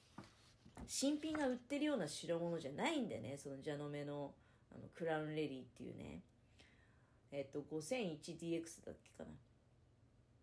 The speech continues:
ていうやつなんだけど、あの当時いくらで買ったのかな？そんな安買いはしてないと思うんだけど、まあ、一応直線縫いができて、で、それなりに厚物縫いもできてる。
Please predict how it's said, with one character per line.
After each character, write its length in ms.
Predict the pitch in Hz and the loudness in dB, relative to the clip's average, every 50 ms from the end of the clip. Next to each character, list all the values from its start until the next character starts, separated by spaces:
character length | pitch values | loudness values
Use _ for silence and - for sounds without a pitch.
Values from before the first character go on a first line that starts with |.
| - - - - - - - - - - - | -20 -20 -20 -20 -20 -20 -20 -20 -20 -12 -4
て 60 | - 165 | -2 0
い 20 | |
う 20 | 151 | 0
や 80 | 151 | 0
つ 120 | - - - | -2 -4 -8
な 80 | 156 | -8
ん 60 | - - | -8 -8
だ 80 | 156 - | -10 -10
け 140 | - 156 | -10 -8
ど、 280 | 160 160 156 147 - - - - - - - - - - - - - - - - - - | -6 -4 -4 -4 -6 -8 -10 -16 -20 -20 -20 -20 -20 -20 -20 -20 -20 -20 -20 -20 -18 -14
あ 60 | 156 151 | -12 -10
の 100 | 143 - | -10 -6
当 140 | - 151 143 | -4 -4 -4
時 140 | 131 147 151 | -2 -4 -4
い 40 | |
く 120 | 151 - 202 | -4 -4 -4
ら 80 | 233 | -4
で 80 | 254 254 | -4 -6
買 160 | - - 262 | -8 -10 -14
っ 40 | - - - | -12 -10 -8
た 60 | 277 | -8
の 60 | 277 269 | -8 -6
か 120 | 269 269 | -6 -6
な？ 180 | 262 262 262 262 | -6 -4 -4 -4
そ 160 | 247 - 233 | -4 -4 -2
ん 40 | 233 | 2
な 60 | 240 | 2
安 340 | 240 240 233 220 - - 240 | 4 4 2 2 0 0 2
買 140 | 254 262 254 | 4 4 4
い 40 | |
は 80 | 254 247 | 4 2
し 60 | 240 | -2
て 140 | - - 269 | -4 -4 -2
な 100 | 269 269 | 0 0
い 60 | 269 | -2
と 100 | 269 277 | -2 -2
思 120 | 233 220 233 | -4 -4 -2
う 20 | |
ん 40 | 220 | -4
だ 100 | 214 208 | -4 -2
け 140 | 214 202 196 | 0 2 4
ど、 400 | 202 208 208 196 170 - - - - - - | 8 8 8 8 8 6 4 -2 -12 -6 0
ま 120 | 214 202 156 | 2 2 2
あ、 100 | - - - - - - - - | 2 0 -6 -18 -20 -18 -14 -14
一 280 | 208 185 - - 247 | -12 -6 0 4 4
応 40 | 233 | 4
直 240 | 233 - 214 208 185 | 4 4 0 0 0
線 300 | - - 233 220 220 214 | 0 2 4 4 4 4
縫 60 | 214 | 2
い 80 | 214 208 | 0 0
が 120 | 214 208 | 0 0
で 140 | 196 214 208 | 2 2 2
き 160 | 202 - - - - - | 0 -2 -12 -18 -10 -2
て、 240 | - 175 175 165 147 | 2 6 6 6 6
で、 80 | 170 180 | 6 6
そ 120 | - 294 | 6 6
れ 100 | 330 330 | 6 6
な 80 | 339 330 | 6 4
り 60 | 294 | 4
に 60 | 202 | 6
厚 240 | 160 170 165 - 226 | 4 4 2 2 0
物 240 | 226 226 220 214 208 | 2 2 2 2 4
縫 80 | 208 | 4
い 40 | 214 | 4
も 160 | 190 160 - - - - - - - - | 4 2 0 -4 -8 -20 -20 -20 -8 2
で 180 | 185 233 285 254 | 6 6 8 6
き 80 | - | 6
て 160 | - - 165 | 2 0 0
る。 140 | - 107 - | 0 -2 -6